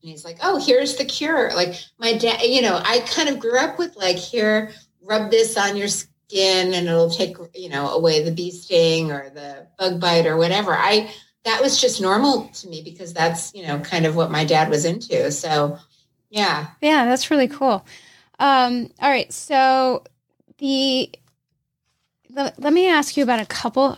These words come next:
Speaker 2: common situations. You know, so I'm gonna,
Speaker 1: Mm-hmm.
Speaker 2: I'm gonna talk from both a, a female aspect and a mom aspect, and maybe even a wife, wife aspect. <laughs>
Speaker 1: Okay, yeah.
Speaker 2: Um, all right. So situations.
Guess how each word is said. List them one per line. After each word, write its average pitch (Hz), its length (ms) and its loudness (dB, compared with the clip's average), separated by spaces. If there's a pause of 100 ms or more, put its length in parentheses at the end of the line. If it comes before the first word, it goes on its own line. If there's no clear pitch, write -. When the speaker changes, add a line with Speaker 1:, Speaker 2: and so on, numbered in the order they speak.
Speaker 2:
common 226 460 0
situations. 190 1040 -6
You 202 120 -18
know, 202 260 -2
so 214 200 2
I'm 220 260 2
gonna, 214 260 2
Speaker 1:
Mm-hmm. - 120 -10 (120)
Speaker 2:
I'm 220 120 0
gonna 233 140 2
talk 226 280 0
from 233 200 -4
both 190 220 -4 (340)
a, 185 400 0
a 180 200 -8
female 285 460 -2
aspect 254 560 -2
and 214 120 -2
a 180 100 -4
mom 196 320 0
aspect, - 760 0
and 226 160 -4
maybe 294 200 0
even 320 280 0
a 269 80 0
wife, 214 300 0 (140)
wife 233 340 2
aspect. - 840 -2
<laughs> - 40 -12 (420)
Speaker 1:
Okay, - 220 -10
yeah. 294 220 -8 (340)
Speaker 2:
Um, 302 600 4
all - 80 4
right. 294 220 2
So 302 220 2
situations. 285 1080 0